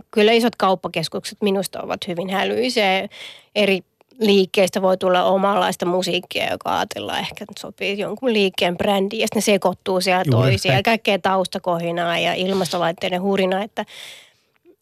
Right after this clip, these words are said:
Speaker 1: ei se ainakaan ole levollinen. Minun mielestä se ei ole semmoinen, missä minä viihtyisin, et-,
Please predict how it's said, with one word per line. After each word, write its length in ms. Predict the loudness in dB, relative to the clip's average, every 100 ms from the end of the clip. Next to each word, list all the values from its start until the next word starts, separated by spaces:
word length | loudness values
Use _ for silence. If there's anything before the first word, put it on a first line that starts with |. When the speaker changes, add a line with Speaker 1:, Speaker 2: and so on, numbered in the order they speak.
| _ _ -4
Speaker 1:
ei 140 | 0
se 80 | 2
ainakaan 500 | 2 2 2 2 2
ole 180 | 2 2
levollinen. 640 | 4 4 4 4 2 2 -2 _
Minun 240 | 2 4 6
mielestä 360 | 4 2 -2 -2
se 100 | 0
ei 60 |
ole 60 | 0
semmoinen, 420 | 0 0 0 -2
missä 280 | -2 -4 -4
minä 280 | -4 -6 -6
viihtyisin, 760 | -10 -10 -12 -14 -10 -8 -8
et-, 200 | -10 -12